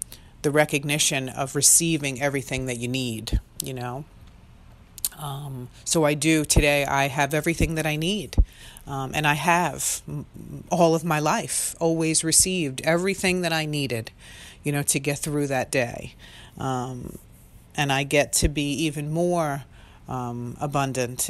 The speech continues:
and, and, um, mindful of, um,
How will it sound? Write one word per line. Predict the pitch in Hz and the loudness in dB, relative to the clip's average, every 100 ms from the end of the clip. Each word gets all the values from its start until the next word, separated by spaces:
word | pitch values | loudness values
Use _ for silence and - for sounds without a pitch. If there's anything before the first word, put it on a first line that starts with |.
| - | -4
and, | 131 120 120 120 123 - | -4 -4 -8 -10 -12 -8
and, | 135 123 123 98 104 - - - - - - - - - - - | -6 -6 -8 -12 -12 -10 -10 -12 -18 -20 -20 -20 -20 -20 -18 -12
um, | 131 123 - - 135 131 - - - - - - - | -10 -10 -14 -16 -16 -18 -20 -20 -20 -20 -20 -20 -6
mindful | 147 127 165 165 - 139 | -2 0 0 -2 -2 0
of, | 135 131 131 - - - - - - - | 0 -2 -2 -4 -6 -12 -20 -20 -18 -12
um, | 135 127 123 135 | -8 -8 -10 -14